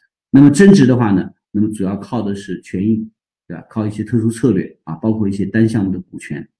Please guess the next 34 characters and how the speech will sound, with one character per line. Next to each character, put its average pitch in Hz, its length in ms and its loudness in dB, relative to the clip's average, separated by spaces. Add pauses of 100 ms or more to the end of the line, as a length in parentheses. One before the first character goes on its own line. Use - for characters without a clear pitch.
(140)
啊， 85 100 -12
去 - 160 -8
完 95 260 2
成 101 300 -2 (140)
客 - 180 -8
户 110 160 -2
的 82 260 -6 (580)
增 180 180 8
值 127 100 0
类 101 140 0
的 - 80 -4
配 87 200 -6
置。 - 160 -16 (640)
那 143 140 6
么 143 80 6
这 160 120 2
是 131 360 4
我 110 80 0
想 101 120 0
说 110 140 0
的 110 80 0
第 117 140 -2
二 120 120 -2
点 - 240 -8
啊， 82 100 -14
就 104 120 -12
是 98 80 -6
围 107 280 2
绕 107 160 -2
客 - 200 -10
户 131 140 -8
的 107 100 -6
需 - 240 -6
求 - 160 -14